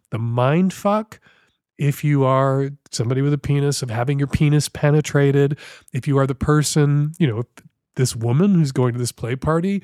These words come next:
the mind fuck of getting to penetrate a penis as opposed to being expected to be penetrated by a penis, what's in it for people who are into it,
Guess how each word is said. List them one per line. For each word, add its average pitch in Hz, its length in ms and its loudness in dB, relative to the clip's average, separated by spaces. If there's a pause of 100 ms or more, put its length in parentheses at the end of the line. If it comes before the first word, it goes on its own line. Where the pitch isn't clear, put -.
(560)
the 120 80 -2
mind 139 420 2
fuck 151 320 0
of 131 240 -2
getting 160 380 2
to 175 100 0
penetrate 180 720 2 (220)
a 196 60 2
penis 208 460 2
as 139 100 -2
opposed 147 480 0
to 156 100 2
being 151 220 2
expected 151 560 0
to 147 100 -6
be 143 100 0
penetrated 139 680 0
by 107 240 -4
a 180 120 2
penis, 220 520 2 (1160)
what's 147 440 0
in 202 140 2
it - 160 0
for 131 120 2
people 117 380 -2
who 127 160 4
are 113 100 -2
into 147 400 0
it, 98 240 -8